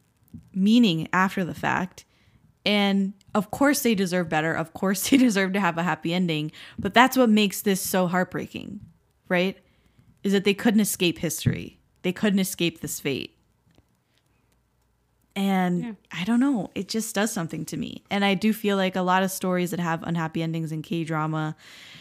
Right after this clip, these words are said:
Speaker 1: they're warranted, right? Like, I personally feel like the twenty-five twenty-one ending was warranted, right?
Speaker 2: Loved
Speaker 1: They didn't
Speaker 2: it.
Speaker 1: end up together.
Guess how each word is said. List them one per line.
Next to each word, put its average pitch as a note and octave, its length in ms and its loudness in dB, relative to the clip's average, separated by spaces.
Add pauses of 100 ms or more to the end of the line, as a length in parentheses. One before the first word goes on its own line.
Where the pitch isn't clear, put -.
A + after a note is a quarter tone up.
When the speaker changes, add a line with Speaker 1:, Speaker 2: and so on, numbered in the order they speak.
(200)
Speaker 1:
they're A#3+ 140 4
warranted, A#3 720 0 (760)
right? A#3 220 2
Like, G3+ 220 0
I E4+ 260 6
personally C4 380 2
feel A#3 200 -2
like B3 180 -2
the F#3 100 0
twenty-five G3 500 0
twenty-one B3+ 460 4
ending E3+ 580 0
was F#3 280 0
warranted, D#3+ 680 -2 (140)
right? F3 200 0
Speaker 2:
Loved G#3 120 -2
Speaker 1:
They B3 60 -2
didn't G3 160 2
Speaker 2:
it. G3+ 40 2
Speaker 1:
end G3 100 0
up G3 120 -4
together. C#3+ 460 -6